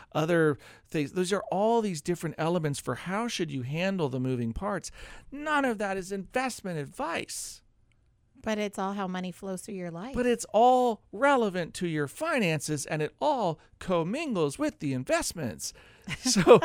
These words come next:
Speaker 1: <laughs> so it's hard to discern. And so, and the thing is, some people charge for them separately. Some people commingle them. Some of them do a little bit, but not comprehensive. Some do specific parts like, oh, retirement planning. Okay, well, that's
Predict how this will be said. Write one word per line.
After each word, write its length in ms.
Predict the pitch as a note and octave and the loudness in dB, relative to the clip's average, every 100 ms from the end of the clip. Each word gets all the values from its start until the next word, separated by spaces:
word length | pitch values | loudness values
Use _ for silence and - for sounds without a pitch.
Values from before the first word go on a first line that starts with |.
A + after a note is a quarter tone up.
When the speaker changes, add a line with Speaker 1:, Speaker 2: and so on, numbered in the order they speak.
| - | 2
Speaker 1:
<laughs> 140 | F#4 | -4
so 260 | - B3 F#3 - - - C#4 | 4 4 4 0 -4 -6 0
it's 200 | A4+ F#3+ | 0 -2
hard 500 | - A#3 C4+ C#4+ B3 | -6 2 4 4 0
to 80 | |
discern. 400 | G3 F#3+ - G3 A3 | -4 -2 -2 -2 -2
And 180 | G#3+ - | -2 -2
so, 180 | G#3 - | -4 -2
and 180 | G3+ | 0
the 80 | G3+ | 0
thing 240 | F#3+ D4 B3 | -4 -2 -2
is, 120 | G3 - - | -2 -8 -12
some 300 | - C#4+ D4 | -4 -4 -4
people 300 | A3 F#3+ D3+ | -6 -4 -4
charge 360 | - D3+ C3 - | 0 2 0 -2
for 100 | A#2 | -6
them 160 | A2+ | -4
separately. 580 | - C#4+ C#4+ C4 B3 A#3 | -2 -2 -2 -4 -4 -6
Some 320 | - D#3 A#2 | -6 -6 -6
people 300 | A2+ G2+ G2+ | -8 -8 -10
commingle 720 | - F#2+ G#2+ A#3 C4+ B3 A#3+ | -8 -6 0 0 0 0 0
them. 260 | A#3 A#3 A3 - - - | 0 0 -2 -6 -20 -14
Some 300 | - G3 F3+ | -4 0 0
of 100 | E3 | 2
them 120 | C#3+ | 0
do 240 | C3 C3+ A#2 | 0 0 0
a 40 | |
little 360 | B2 G#3 A#3+ A3+ | 2 4 4 4
bit, 300 | A3+ A3 - | 4 2 2
but 140 | B2+ | -6
not 220 | C#3 C3 | -4 -4
comprehensive. 920 | - C#3 B2 C3+ D3 A3+ A3 A3+ G#3 | -4 -4 -4 -2 0 0 -2 -2 -2
Some 300 | - F3+ E3+ | -2 -2 -2
do 160 | D3+ A3 | 0 0
specific 840 | - - F#3+ - F3+ G3 F#3 E3 | 0 -4 -2 0 2 2 0 0
parts 340 | - G3+ G3+ - | 2 2 2 0
like, 120 | C3 - - - | -2 -4 -12 2
oh, 200 | A#3 D3+ _ | 2 2 _
retirement 800 | F3+ F#3+ - - B3+ C4 A3 - | -6 -4 -4 -4 -2 0 0 0
planning. 400 | - B2+ F#2+ E2 - - - | -2 -4 -4 -6 -12 -10 -4
Okay, 300 | G#3 E3+ D#3+ | -2 0 0
well, 120 | D#3+ | 2
that's 240 | D3 D#3+ | 2 2